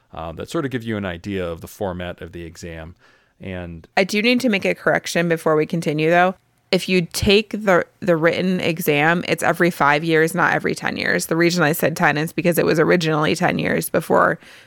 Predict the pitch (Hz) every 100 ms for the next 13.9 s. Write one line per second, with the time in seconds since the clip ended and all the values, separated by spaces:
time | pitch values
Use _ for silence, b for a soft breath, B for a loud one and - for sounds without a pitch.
0 | B - 156 - - 170 143 - 165 147
1 | 131 - 165 160 147 156 160 151 - -
2 | 156 - 175 180 160 117 117 117 - -
3 | 135 165 151 - 113 110 92 107 101 101
4 | 101 95 95 98 110 104 98 98 95 110
5 | 110 92 87 90 98 92 87 95 87 -
6 | b b b b - 156 135 120 110 120
7 | 104 - 113 110 107 - 110 - 104 -
8 | 110 104 101 98 95 92 101 98 - 95
9 | 98 95 98 95 92 - 98 90 - 95
10 | 101 98 92 95 90 87 95 - 110 101
11 | 98 95 95 90 87 - 101 110 110 107
12 | 95 104 120 117 113 104 101 - 113 101
13 | 98 - 107 101 95 92 98 92 95